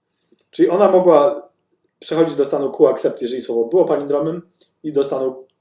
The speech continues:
Q reject, jeżeli słowo nie było palindromem. Czyli język palindromów jest nie tylko częściowo obliczalny, jest, ale jest obliczalny, dlatego że dla słów spoza,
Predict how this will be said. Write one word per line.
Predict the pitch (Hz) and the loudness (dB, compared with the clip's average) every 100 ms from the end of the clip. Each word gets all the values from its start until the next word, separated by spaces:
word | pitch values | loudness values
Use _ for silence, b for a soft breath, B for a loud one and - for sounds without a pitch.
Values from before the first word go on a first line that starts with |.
| _ _ _ _ - | _ _ _ _ -2
Q | 151 135 | 0 0
reject, | 123 131 131 127 | -2 -4 -4 -6
jeżeli | 117 120 117 113 _ _ _ _ _ _ _ _ _ _ _ | -4 -4 -4 -10 _ _ _ _ _ _ _ _ _ _ _
słowo | - 139 135 | -4 -2 2
nie | 151 | 0
było | 147 123 110 110 - _ - _ - | 2 2 2 -2 -14 _ -20 _ -6
palindromem. | 120 110 98 95 107 | -6 -6 -10 -12 -6
Czyli | 156 160 156 - B B - | 0 2 2 -2 B B -2
język | 190 190 | 0 0
palindromów | 190 180 165 175 196 - - _ _ _ _ - - _ _ _ _ _ | 0 0 2 2 2 -2 -14 _ _ _ _ -20 -20 _ _ _ _ _
jest | 147 165 - - | 2 2 -2 -12
nie | 160 160 165 | -10 -6 -2
tylko | 226 190 | 0 0
częściowo | 156 147 156 | -2 -2 0
obliczalny, | 151 - 151 180 220 | 0 0 -4 -2 0
jest, | 160 151 _ _ | -2 -4 _ _
ale | 147 | 0
jest | 165 170 - | 0 -2 -2
obliczalny, | 196 156 131 104 104 | -2 -2 -6 -8 -6
dlatego | 113 127 135 | -8 -4 -2
że | 135 143 - _ _ _ _ _ | -2 -2 -4 _ _ _ _ _
dla | 135 | -6
słów | 131 147 | -4 -6
spoza, | - - 190 180 151 151 | -8 -2 0 2 0 -2